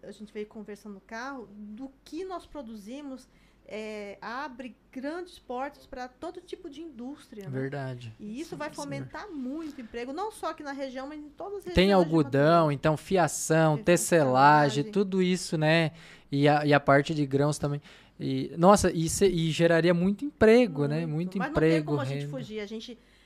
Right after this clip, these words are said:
Speaker 1: a gente tem aqui vizinho Goiás. Goiás tem cidade polo de produção de roupas íntimas,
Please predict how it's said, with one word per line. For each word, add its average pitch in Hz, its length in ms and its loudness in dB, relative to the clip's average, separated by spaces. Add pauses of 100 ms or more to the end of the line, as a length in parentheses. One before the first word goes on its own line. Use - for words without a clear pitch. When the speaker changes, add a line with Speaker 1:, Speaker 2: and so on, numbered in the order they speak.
(120)
Speaker 1:
a 214 60 -16
gente 226 220 -12
tem 262 240 -8
aqui 254 220 -12
vizinho 254 600 -10
Goiás. 202 520 -10
Goiás 220 440 -8
tem 285 120 -14
cidade 247 580 -12
polo 247 500 -10
de 240 480 -16
produção 240 600 -14
de 226 140 -18
roupas 214 360 -14
íntimas, 190 460 -20